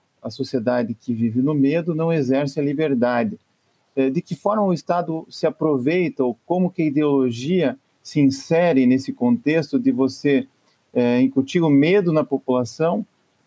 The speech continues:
sob o pretexto de protegê-la, quando, na verdade, você restringe liberdades?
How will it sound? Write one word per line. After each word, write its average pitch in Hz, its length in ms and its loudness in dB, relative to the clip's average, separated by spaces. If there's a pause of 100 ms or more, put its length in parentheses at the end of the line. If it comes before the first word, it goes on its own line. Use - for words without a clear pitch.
(200)
sob 175 320 0
o 165 40 0
pretexto 170 840 0 (100)
de 135 180 -2
protegê-la, 151 920 0
quando, 170 220 0
na 151 120 2
verdade, 139 420 0
você 147 240 -2
restringe 147 560 0
liberdades? 117 720 0